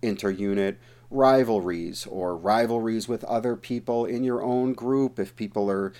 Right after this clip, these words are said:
like, jockeying for promotions or whatever, or just guys in the hobby that you don't like, or internet, uh, trash talking, or, you know, whatever, right? It's, there's, um, this exists in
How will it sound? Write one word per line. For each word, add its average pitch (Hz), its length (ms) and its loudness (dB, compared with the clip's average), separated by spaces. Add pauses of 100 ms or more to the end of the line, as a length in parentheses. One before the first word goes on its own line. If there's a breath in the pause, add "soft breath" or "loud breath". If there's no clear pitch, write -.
(260 loud breath)
like, 98 240 -4
jockeying 101 760 0
for 101 300 0
promotions 98 920 -2
or 80 140 -6
whatever, 76 460 -8
or 120 240 -2
just 127 400 -2 (340 loud breath)
guys 101 460 2
in 110 120 0
the 104 100 0
hobby 117 340 2
that 113 120 0
you 117 120 -2
don't 120 260 0
like, 127 600 -2
or 92 580 -2
internet, 117 680 0 (360 loud breath)
uh, 98 180 -2
trash 127 460 2
talking, 85 720 -2 (160)
or, 92 640 -4 (340 soft breath)
you 101 80 -6
know, 104 120 -2
whatever, 123 500 0 (140)
right? 92 260 -6
It's, - 300 -12 (140)
there's, 95 400 -6 (540)
um, 87 460 -10 (480)
this - 380 -2
exists 110 500 -4
in 101 180 -2